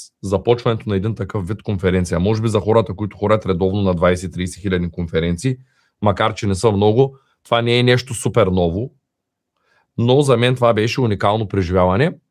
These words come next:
А, първото, което ми направи впечатление като човек, който също организира събития, е, че,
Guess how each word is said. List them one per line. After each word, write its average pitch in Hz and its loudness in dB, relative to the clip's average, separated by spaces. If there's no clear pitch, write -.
А, 98 4
първото, 139 0
което 135 -2
ми 139 0
направи 123 2
впечатление 127 -4
като 113 -10
човек, 120 -2
който 117 -4
също 120 -6
организира 104 0
събития, 98 -2
е, 110 -2
че, 110 -4